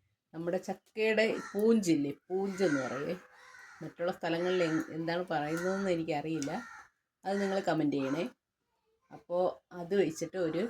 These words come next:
ആ, ഇറച്ചി തോരൻ ഉണ്ടാക്കാൻ പോവുകയാണ്. ഇറച്ചി നമ്മൾ തോരൻ ഉണ്ടാക്കിയ എങ്ങനെയിരിക്കും, അതുപോലത്തെ ഒരു ടേസ്റ്റാണ് അതിന് വരുന്നത്.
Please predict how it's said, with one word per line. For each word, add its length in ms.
ആ, 60
ഇറച്ചി 300
തോരൻ 340
ഉണ്ടാക്കാൻ 400
പോവുകയാണ്. 260
ഇറച്ചി 520
നമ്മൾ 260
തോരൻ 380
ഉണ്ടാക്കിയ 460
എങ്ങനെയിരിക്കും, 680
അതുപോലത്തെ 580
ഒരു 180
ടേസ്റ്റാണ് 440
അതിന് 200
വരുന്നത്. 440